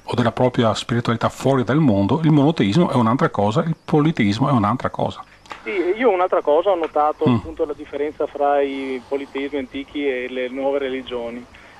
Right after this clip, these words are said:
Speaker 2: Eh, e secondo me il cambiamento c'è stato anche da quando la, le, le conoscenze venivano,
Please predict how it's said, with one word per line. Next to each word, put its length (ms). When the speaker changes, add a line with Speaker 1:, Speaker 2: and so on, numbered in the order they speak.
Speaker 2:
Eh, 420
e 60
secondo 280
me 120
il 40
cambiamento 500
c'è 120
stato 300
anche 280
da 100
quando 580
la, 380
le, 140
le 200
conoscenze 580
venivano, 460